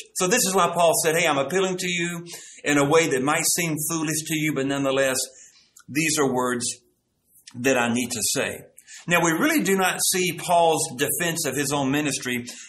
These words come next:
until we read in chapter eleven down to verse sixteen. And from verse sixteen to verse twenty-one, you'll see Paul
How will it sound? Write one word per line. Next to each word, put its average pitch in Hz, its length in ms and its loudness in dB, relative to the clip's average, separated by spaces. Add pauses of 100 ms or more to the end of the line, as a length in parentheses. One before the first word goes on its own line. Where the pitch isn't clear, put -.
until 160 400 2
we 175 160 2
read 170 500 -2 (580)
in 240 260 2 (120)
chapter 165 340 2
eleven 131 440 2
down 143 260 0
to 135 80 0
verse 139 320 -2
sixteen. 135 420 -2
And 120 100 -2
from 156 200 -2
verse 220 240 0
sixteen 208 560 -2 (240)
to 180 100 -2
verse 175 220 0
twenty-one, 156 480 -2 (180)
you'll 220 160 2 (140)
see 180 180 -2
Paul 139 460 0